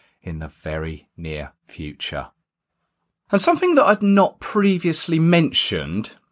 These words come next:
yet I don't think it's gone entirely under the radar, but I think its presence and awareness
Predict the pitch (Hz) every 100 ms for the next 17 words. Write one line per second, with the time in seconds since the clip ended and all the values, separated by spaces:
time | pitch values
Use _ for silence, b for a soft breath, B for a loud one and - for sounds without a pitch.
0 | - 127 151 208 202 190 - - - 147
1 | 135 123 - _ - 302 - - 147 104
2 | 76 69 - _ _ 90 85 82 76 73
3 | 71 71 76 85 147 143 _ 202 226 294
4 | 269 233 - - _ _ _ - 233 214
5 | 196 185 - - - - - 185 190 165
6 | 147 135 147 175 - -